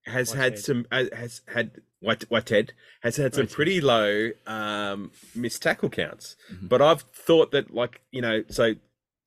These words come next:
Speaker 1: this week, Preston, his opposite back rower, scored two tries. The week before, uh, Lemuelu,
Speaker 2: Lemuelu.
Speaker 1: it, he's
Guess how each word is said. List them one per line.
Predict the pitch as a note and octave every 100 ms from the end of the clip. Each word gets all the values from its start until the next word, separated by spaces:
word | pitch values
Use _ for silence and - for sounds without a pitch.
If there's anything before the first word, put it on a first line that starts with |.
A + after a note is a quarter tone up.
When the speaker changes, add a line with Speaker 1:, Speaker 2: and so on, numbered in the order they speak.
| _ _ -
Speaker 1:
this | C3 -
week, | B2
Preston, | - A#2+ - B2+
his | A2+ G#2+
opposite | G#2+ - A#2 A2
back | G#2 G#2
rower, | G#2+ G2+ G2 G2 - _ _ _ _ _
scored | - G#2 F#2+
two | - F#2
tries. | - F#2+ F#2+ F2+ E2+ - _ _ _ _ _ _ _ _ _ _ _ _ _ -
The |
week | A2 C3
before, | B2 - A#2 A2+ A2+ A2 -
uh, | G#2 G2+ G2+ G2 G2 - _ _ _ _ _ _ _ _ _ _ A#2
Lemuelu, | A#2+ A#2 A2 A2
Speaker 2:
Lemuelu. | A#2+ A2+ G#2+ G#2+ G2+ - -
Speaker 1:
it, | G#2+
he's | - A#2 -